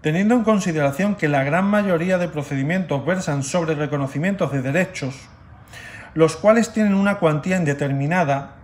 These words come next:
hasta que éste se reconozca y se materialice en el abono de diferentes complementos, conceptos salariales, eh, derechos en sí, y teniendo en cuenta que la jurisdicción,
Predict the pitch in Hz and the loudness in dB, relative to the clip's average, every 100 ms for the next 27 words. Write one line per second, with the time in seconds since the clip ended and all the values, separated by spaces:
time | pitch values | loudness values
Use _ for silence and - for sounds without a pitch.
0 | - 151 - 139 143 185 185 175 160 147 | 0 0 2 -2 0 -2 -2 -4 -4 -4
1 | 139 151 196 196 143 - - - - - | -2 -2 0 0 -4 -4 -18 -20 -20 -12
2 | - 170 - 156 156 143 143 151 214 - | -4 -4 -2 0 0 0 0 2 0 0
3 | 147 147 160 147 139 131 175 190 165 139 | -4 -2 -2 0 0 0 0 0 0 0
4 | 131 135 156 170 190 185 - 143 127 127 | -2 -4 -4 -2 -4 -4 -4 -4 -4 -4
5 | 151 165 165 170 156 135 147 139 - 135 | -2 -2 -2 -2 -2 -6 -6 -6 -2 0
6 | 127 131 165 165 160 165 165 - - - | 0 0 2 2 2 0 -4 -14 -20 -4
7 | 156 139 156 156 147 131 160 165 160 165 | -2 0 -2 0 0 0 -2 -2 -4 -4
8 | 143 135 190 185 202 - - - - - | -4 -2 -2 -2 -4 -14 -20 -20 -20 -12
9 | - 185 185 180 196 214 208 196 226 220 | -2 0 0 0 2 2 2 2 2 2
10 | - 143 165 147 139 151 143 143 135 165 | 2 0 2 2 2 0 0 0 0 0